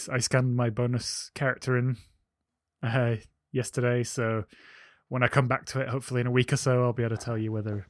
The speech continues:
he's still active or, or whatnot. Um, I can't imagine that they would take the Arwing away from people,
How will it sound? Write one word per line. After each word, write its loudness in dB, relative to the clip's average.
he's -2
still -2
active -6
or, -4
or -2
whatnot. -2
Um, -2
I -2
can't -2
imagine 0
that -4
they 0
would -2
take -4
the -2
Arwing 0
away 0
from -6
people, -4